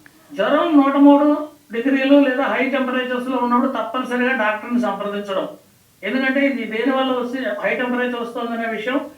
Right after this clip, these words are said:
ఇండివిడ్యువల్ గా తెలుసుకోవడం కష్టం. కాబట్టి అటువంటి పరిస్థితుల్లో కొన్ని లక్షణాలు అవి తీవ్రంగా ఉన్నప్పుడు తప్పనిసరిగా డాక్టర్లను సంప్రదిస్తే వాళ్ళు ఏమిటి అన్నది నిర్ధారణ చేసి దానికి సరైనటువంటి సూచనలు, సలహాలు ఇస్తారు. అవి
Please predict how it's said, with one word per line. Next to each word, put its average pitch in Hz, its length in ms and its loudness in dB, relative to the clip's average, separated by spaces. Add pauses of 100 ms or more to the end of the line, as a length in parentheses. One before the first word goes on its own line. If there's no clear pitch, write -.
(120)
ఇండివిడ్యువల్ 254 480 -2
గా 247 120 -4
తెలుసుకోవడం 226 640 -4
కష్టం. - 300 -10 (400)
కాబట్టి 240 280 -2
అటువంటి 262 320 -2 (100)
పరిస్థితుల్లో 294 500 -2
కొన్ని 277 240 -2
లక్షణాలు 262 420 -4
అవి 269 140 -2
తీవ్రంగా 233 420 -4
ఉన్నప్పుడు 247 480 -4 (380)
తప్పనిసరిగా 262 540 -4
డాక్టర్లను 247 560 -2
సంప్రదిస్తే 220 720 -6 (340)
వాళ్ళు 269 260 2
ఏమిటి 269 440 2
అన్నది 277 260 2
నిర్ధారణ 247 340 -2 (100)
చేసి 277 220 -4
దానికి 247 280 -2
సరైనటువంటి 240 640 -4
సూచనలు, 240 420 -4
సలహాలు 202 360 -2
ఇస్తారు. 220 400 -2 (400)
అవి 262 500 0